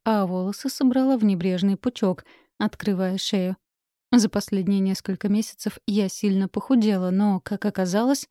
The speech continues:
не очень-то обрадовалась этому событию. Все лишние килограммы ушли из груди и бедер, и задница теперь смотрелась весьма невзрачной. Но все это больше не имело значения. Я находилась там,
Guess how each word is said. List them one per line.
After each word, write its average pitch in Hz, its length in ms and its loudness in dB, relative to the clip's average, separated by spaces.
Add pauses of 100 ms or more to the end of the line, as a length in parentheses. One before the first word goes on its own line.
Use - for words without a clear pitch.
(320)
не 302 180 8
очень-то 190 400 0
обрадовалась 185 640 -2
этому 190 240 -2
событию. 196 580 0 (340)
Все - 160 -2
лишние 269 380 2
килограммы 220 560 4
ушли 214 320 0
из 214 320 0
груди 190 400 0
и 208 220 0
бедер, 185 560 2 (260)
и 226 180 4
задница 190 560 0
теперь 320 320 -4
смотрелась 226 760 0 (260)
весьма 220 400 4
невзрачной. 190 800 0 (640)
Но 311 380 -2
все - 400 -2
это 208 360 0
больше 185 420 -2
не 202 180 4
имело 226 300 4
значения. 190 600 0 (200)
Я 240 240 10
находилась 247 600 2
там, 214 400 0